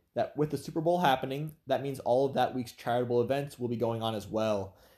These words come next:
And obviously with covid nineteen being a huge issue, they've had to work around it. And from what I've seen, they've done a great job. Um, the first one that I think was the hardest was the Play sixty movement, which they originally planned to have two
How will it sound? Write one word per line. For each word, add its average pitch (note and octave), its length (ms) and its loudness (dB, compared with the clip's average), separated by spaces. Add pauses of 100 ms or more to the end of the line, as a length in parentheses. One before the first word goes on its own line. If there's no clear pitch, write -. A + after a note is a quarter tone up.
(100)
And A2 260 -4
obviously A#2 440 2
with A2+ 160 -2
covid C#3+ 320 2
nineteen C3+ 720 -6 (280)
being B2 160 0
a A#2 40 0
huge C3+ 440 0
issue, C#3+ 280 0
they've C#3 140 2
had C#3 140 0
to B2 40 0
work A#2+ 280 -2
around A#2 260 -2
it. C#3 140 -2
And A#2 240 -4 (240)
from D#3+ 140 -2
what D#3 120 6
I've E3 140 4
seen, E3 100 -2
they've C#3+ 80 0
done B2 140 0
a - 20 -2
great G#2+ 220 -2
job. D#2 320 -6 (500)
Um, G#2 240 -6
the G#2+ 60 -6
first F3 400 0
one B2 200 0
that A#2 60 -2
I A2+ 40 -2
think B2 180 -6
was A2 100 -2
the G2+ 80 -4
hardest A2 600 0 (260)
was G#2+ 520 0 (280)
the A#2+ 80 -4
Play A#2 240 0
sixty A2+ 380 -4
movement, A2+ 480 -2
which - 360 -4 (160)
they A#2+ 140 4
originally D#3+ 380 2
planned F3 320 0
to E3 40 6
have D3+ 320 2
two F#3+ 540 -4